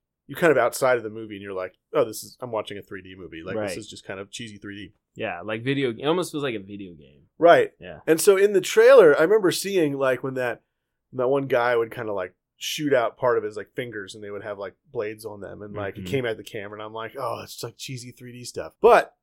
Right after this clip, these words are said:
Speaker 1: actually seeing the three D, I would
Speaker 2: Yeah.
Speaker 1: not say that. I,
Speaker 2: No.
Speaker 1: there was, I don't think there was a single time where I was like, "This is a three D movie." Like, it just, sometimes I just forgot.
Speaker 2: Yeah, me too.
Speaker 1: Like,
Speaker 2: Like,
Speaker 1: it was, like,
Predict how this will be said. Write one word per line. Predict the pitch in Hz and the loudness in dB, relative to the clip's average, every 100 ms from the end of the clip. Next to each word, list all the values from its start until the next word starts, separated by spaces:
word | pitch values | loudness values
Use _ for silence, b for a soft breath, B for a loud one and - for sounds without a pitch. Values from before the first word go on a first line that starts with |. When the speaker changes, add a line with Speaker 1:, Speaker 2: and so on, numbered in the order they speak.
| - | -2
Speaker 1:
actually | 160 - | 0 0
seeing | 143 151 156 | -2 0 0
the | 196 | -2
three | 196 214 | -4 -6
D, | 220 247 240 | -8 -12 -14
I | 143 | -8
would | 139 | -6
Speaker 2:
Yeah. | 98 | -4
Speaker 1:
not | 127 135 | -4 -2
say | 175 254 | 0 0
that. | - | 2
I, | - | 2
Speaker 2:
No. | 107 104 | 4 6
Speaker 1:
there | 254 | 6
was, | 247 175 _ | 6 -2 _
I | 165 | 2
don't | 269 | 4
think | 269 190 | 2 2
there | |
was | 160 131 | 2 0
a | |
single | - - 180 190 | -4 -4 -2 -2
time | - 143 127 | -2 -2 -2
where | 117 | -2
I | 113 | -2
was | 117 | -2
like, | 110 104 | -4 -4
"This | 170 185 | -4 -4
is | |
a | 104 | -4
three | 120 117 | -6 -10
D | 120 | -10
movie." | 120 95 92 | -12 -12 -10
Like, | 107 107 107 | -8 -8 -8
it | 143 | -14
just, | 143 175 - - _ | -8 -6 -8 -16 _
sometimes | - 190 208 185 | -20 -16 -2 0
I | |
just | 135 - | 0 -4
forgot. | 120 110 117 180 - _ | -12 -6 -2 -2 -2 _
Speaker 2:
Yeah, | 113 123 | -4 -2
me | 123 | -4
too. | 120 117 127 87 - | -6 -8 -8 -8 -2
Speaker 1:
Like, | 135 131 | 2 2
Speaker 2:
Like, | 135 | 0
Speaker 1:
it | 143 | -6
was, | 135 | 0
like, | 135 120 | 0 0